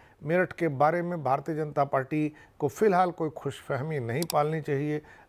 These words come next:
अगर वो जीत जाती है तो आप कह सकते हैं कि भारतीय जनता पार्टी के हाथ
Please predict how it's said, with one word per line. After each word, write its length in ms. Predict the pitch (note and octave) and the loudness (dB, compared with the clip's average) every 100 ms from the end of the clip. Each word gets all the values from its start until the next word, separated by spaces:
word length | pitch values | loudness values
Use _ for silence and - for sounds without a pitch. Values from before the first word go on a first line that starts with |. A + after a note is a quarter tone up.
| _ | _
अगर 280 | D3 C3 C#3+ | -2 2 2
वो 200 | B2+ C3+ | 2 -2
जीत 400 | G#2+ G#2 E3+ F3 | -4 -6 -2 -2
जाती 400 | B2 D3 C#3+ C#3+ | 2 2 2 0
है 220 | C3 C#3 C#3 - - - | 0 0 -2 -10 -20 -12
तो 80 | - | -2
आप 180 | C3 B2 - | -2 -2 -2
कह 120 | D#3 | -2
सकते 360 | D3 B2+ - C#3 | -2 -6 -8 -4
हैं 220 | C3 C3 B2+ | -4 -4 -8
कि 80 | - | -12
भारतीय 340 | G#2+ A#2+ B2+ B2 | -6 -6 -4 -8
जनता 180 | B2 | -6
पार्टी 320 | A2+ G#2 - C3 | -6 -6 -8 -10
के 120 | A2 | -2
हाथ 160 | A2+ | -2